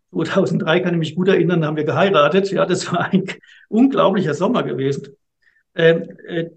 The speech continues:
dass man da Urteilskraft erstmal dagegen setzt. Das, der zweite Punkt ist, dass man grundsätzlich Mächtigen misstraut, Macht korrumpiert. Das ist so.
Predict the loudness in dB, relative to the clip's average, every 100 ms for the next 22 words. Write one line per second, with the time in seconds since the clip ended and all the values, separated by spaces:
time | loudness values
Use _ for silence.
0 | _ -16 0 4 6 6 6 4 0 0
1 | 2 2 0 -2 0 0 -2 -4 -4 -6
2 | -6 -10 -14 -16 -20 -20 -20 -20 _ -4
3 | -2 2 4 4 2 2 2 2 -2 -4
4 | -12 -20 _ _ -12 0 2 2 2 4
5 | 6 4 2 0 0 -2 -2 -2 -2 0
6 | 0 -2 0 2 2 0 -4 0 2 2
7 | -2 -4 -6 -6 -12 _ 0 2 0 -2
8 | -4 -4 -4 -8 -12 -12 -16 -10 -2 -2
9 | -2